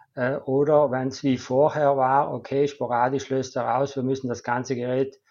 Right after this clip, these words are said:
kontrollieren, nachmessen und finden nichts. Und so haben wir uns dann auch der, der Lösung des Problems genähert. Wir haben uns angeschaut, was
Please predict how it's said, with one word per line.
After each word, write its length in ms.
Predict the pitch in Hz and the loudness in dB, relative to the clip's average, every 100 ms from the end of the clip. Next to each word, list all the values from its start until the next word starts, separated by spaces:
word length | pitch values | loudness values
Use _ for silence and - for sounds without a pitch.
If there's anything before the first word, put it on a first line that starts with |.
| _ - | _ -4
kontrollieren, 720 | 131 127 131 123 131 143 127 | -4 -2 -2 2 2 2 2
nachmessen 720 | 117 131 - 135 131 131 127 | 2 2 0 -2 -4 -2 -2
und 160 | 120 | -2
finden 360 | - 135 113 107 | 2 4 2 -2
nichts. 320 | 101 92 - 120 | -8 -12 -14 -12
Und 100 | 110 | -2
so 180 | 143 | 2
haben 180 | 147 143 | 2 2
wir 120 | 139 | 2
uns 160 | 135 131 | 0 -2
dann 180 | 127 127 | -4 0
auch 240 | 135 - | -2 -2
der, 280 | 131 123 101 - - - - | -2 -2 -4 -16 -20 -20 -12
der 100 | 123 | -4
Lösung 440 | 120 135 160 156 139 | 2 2 2 2 2
des 220 | 131 - | 0 -2
Problems 500 | 131 120 127 135 135 | -6 -4 -2 -2 -4
genähert. 640 | 120 113 123 160 190 185 - | -8 -4 0 4 2 2 -2
Wir 140 | 127 | -2
haben 160 | 135 139 | 0 0
uns 300 | 131 - - | -2 -6 -8
angeschaut, 720 | 131 143 151 - 147 151 151 | -4 -2 -2 2 4 4 2
was 540 | 123 135 147 - - | 2 4 4 0 -6